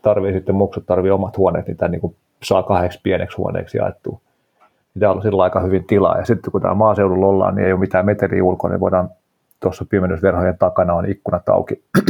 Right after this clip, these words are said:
<clears throat> mo-, useampina öinä. Niin varmasti on ihan erilainen happitilanne ja ilmanraikkaus.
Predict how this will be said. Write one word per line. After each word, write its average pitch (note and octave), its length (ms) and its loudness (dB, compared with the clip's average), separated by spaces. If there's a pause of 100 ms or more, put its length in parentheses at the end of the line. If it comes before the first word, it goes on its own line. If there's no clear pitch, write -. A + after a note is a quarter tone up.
(140)
<clears throat> - 440 -12
mo-, G2+ 180 2
useampina F#2+ 520 2
öinä. F#2+ 320 0 (1300)
Niin F2+ 360 0 (1300)
varmasti G#2 480 2
on F#2+ 240 0 (220)
ihan G2 280 2
erilainen F#2+ 440 0 (380)
happitilanne F#2+ 800 0
ja F#2+ 100 4
ilmanraikkaus. F#2+ 1160 -2